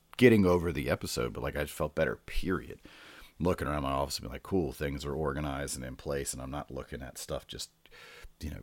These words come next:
catastrophe zone in here going all over the place." You know, but I know I'm not the only one who has that. And I know other people have it. And I know some people have it worse.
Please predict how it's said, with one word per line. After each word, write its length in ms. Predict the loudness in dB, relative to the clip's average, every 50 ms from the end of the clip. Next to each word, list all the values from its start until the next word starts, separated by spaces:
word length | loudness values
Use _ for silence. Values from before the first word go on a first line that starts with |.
| -10
catastrophe 800 | -10 -6 -4 0 4 6 6 6 6 4 0 -4 -4 -4 -4 -4
zone 340 | -2 -2 0 0 0 -2 -2
in 120 | -2 -2
here 260 | -2 -2 -2 -2 -4 -4
going 240 | -4 -4 -4 -2
all 160 | -2 -2 -2 -2
over 140 | -2 -2
the 80 | -4 -4
place." 360 | -8 -10 -10 -10 -10 -12 -12 -12 -16 -20 -20 _ _ _ _ _ _ _ _ _ _ _ _ _ _ _ _ _ _ _ _ _ _ _ _ _ _ _ -8
You 120 | -6 -6 -6
know, 180 | -6 -6 -2 4
but 200 | 4 4 4 4 _ _ _ -20 -20 -20 -20 -20 -20 -20 -6 0 4
I 80 | 6
know 220 | 8 10 10 10 10
I'm 80 | 10
not 160 | 8 8 6 4
the 100 | 2 0
only 140 | 2 0
one 140 | -2 -4 -4
who 40 | -4
has 240 | -4 -4 -4 -4 -6
that. 200 | -8 -12 -14 -16 _ _ _ _ _ _ _ _ _ _ _ _ _ _ _
And 120 | -6 -4 -4
I 60 | -2
know 220 | -2 0 0 0
other 140 | 0 -2 -4
people 280 | -6 -8 -8 -8 -4 -2
have 200 | 0 2 2 0
it. 80 | 0 2
And 300 | 4 6 6 6 4 2
I 80 | 0
know 180 | 0 0 0 0
some 220 | 0 0 0 2
people 240 | 2 0 0 0 2
have 160 | 4 4 4
it 80 | 4 4
worse. 300 | 2 2 0 0 -4 -8